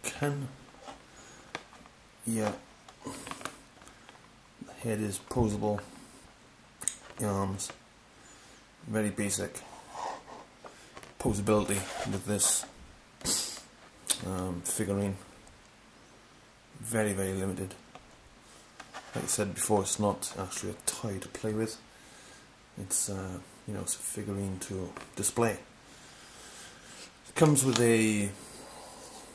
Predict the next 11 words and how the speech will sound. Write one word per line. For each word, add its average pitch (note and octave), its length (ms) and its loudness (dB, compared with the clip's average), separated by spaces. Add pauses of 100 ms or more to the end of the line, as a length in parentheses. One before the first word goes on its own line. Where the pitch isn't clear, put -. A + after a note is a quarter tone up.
(600)
snowboard G2 840 2 (600)
thing. G2 220 -4 (800)
Uh, G2 260 -2
it, - 100 -4 (180)
feet - 180 2
won't A#2 360 0
fit - 320 -2
on G2+ 180 2
there. G2 200 0 (380)
Uh, F#2+ 300 -6
the, F#2 360 -2